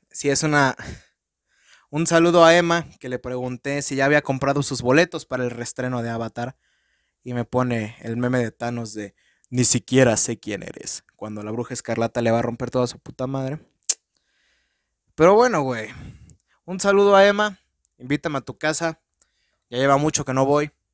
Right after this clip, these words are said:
de seguro tu sillón ya me extraña. Que por cierto, Emma, para ser una persona que detesta tanto Avatar, déjame recordarte que tú en tu sala tienes una colección de películas en D V D,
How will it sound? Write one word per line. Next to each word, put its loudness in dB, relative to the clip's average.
de -18
seguro -4
tu -14
sillón 2
ya 2
me 0
extraña. -6
Que -20
por -4
cierto, 2
Emma, -4
para -6
ser -6
una -2
persona -6
que -8
detesta -10
tanto -6
Avatar, -2
déjame -4
recordarte -2
que 0
tú 2
en 0
tu 2
sala 2
tienes -2
una -2
colección -2
de -2
películas 0
en -4
D 2
V 6
D, 6